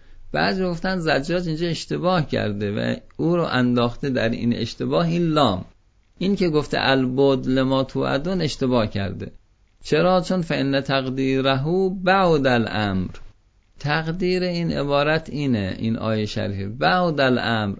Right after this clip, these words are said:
امر دور شد، لما توعدون، به خاطر آنچه که اجل، لاجل آنچه که وعده داده شده اید. امر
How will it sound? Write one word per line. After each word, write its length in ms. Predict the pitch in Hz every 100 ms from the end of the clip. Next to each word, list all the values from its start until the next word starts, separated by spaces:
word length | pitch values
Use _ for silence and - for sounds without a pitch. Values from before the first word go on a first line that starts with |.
| -
امر 500 | - 135 160 175 165 143 147
دور 360 | 170 196 190 147
شد، 440 | - - 113 92 - - - - - -
لما 720 | - 123 131 165 190 196 196
توعدون، 880 | 196 - 131 107 113 107 107 92 98
به 140 | 123 135
خاطر 500 | - 127 123 160 175
آنچه 500 | 170 175 170 - 165
که 380 | 165 156 156 143 -
اجل، 520 | 131 139 131 131 123
لاجل 540 | 120 117 139 147 131
آنچه 400 | 135 143 139 143
که 140 | 131 127
وعده 360 | 110 98 104
داده 300 | 92 92 87
شده 260 | 92 90 90
اید. 160 | - - - _ _ _ _
امر 680 | - 156 165 143 117 104 101